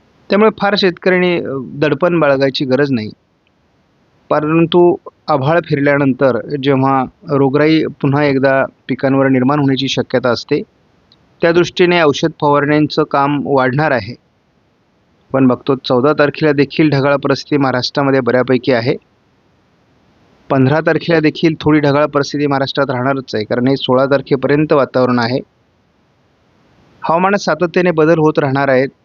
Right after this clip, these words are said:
आपण बघतो, पंधरा तारखेला देखील बऱ्यापैकी ढगाळ परिस्थिती महाराष्ट्रात राहणार आहे.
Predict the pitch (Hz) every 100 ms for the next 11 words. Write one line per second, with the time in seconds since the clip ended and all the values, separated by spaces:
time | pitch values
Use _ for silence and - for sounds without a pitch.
0 | _ _ - 139 143 131 - 139 - -
1 | 135 131 147 147 127 143 131 127 143 127
2 | 123 135 135 131 135 135 131 123 127 -
3 | 139 127 120 - 127 120 123 127